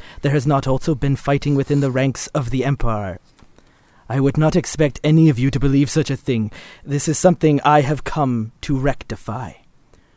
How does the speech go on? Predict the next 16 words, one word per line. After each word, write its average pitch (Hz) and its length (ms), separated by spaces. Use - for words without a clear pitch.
For 180 160
such 240 280
a 220 60
thing, 175 360
though, 127 340
I 175 200
need 185 280
your 147 320
help. - 420
A 160 100
great 185 400
empire 175 440
is 156 220
not 170 220
one 156 280
that 147 140